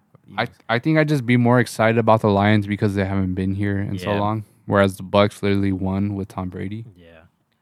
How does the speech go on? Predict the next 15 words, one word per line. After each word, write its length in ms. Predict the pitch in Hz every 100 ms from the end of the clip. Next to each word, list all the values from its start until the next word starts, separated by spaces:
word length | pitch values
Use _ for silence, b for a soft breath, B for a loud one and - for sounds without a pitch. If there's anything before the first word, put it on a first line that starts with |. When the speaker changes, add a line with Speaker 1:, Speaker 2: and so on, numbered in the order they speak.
| _ -
Speaker 2:
So, 60 |
yeah, 140 | 120 131
Speaker 1:
Um, 180 | 95
Speaker 2:
yeah. 180 | 120 98 107 - - _
Speaker 1:
but 120 | 113 117
I'm, 240 | 127 113
I'm 140 | 117
happy 320 | 120 131 131 131
that 220 | 110 92
Baker, 380 | 101 107 120 117
he's 240 | 104 98
finally 400 | - 104 101 104
getting, 280 | 101 98 101
like, 200 | 98 98
some, 300 | - 92 90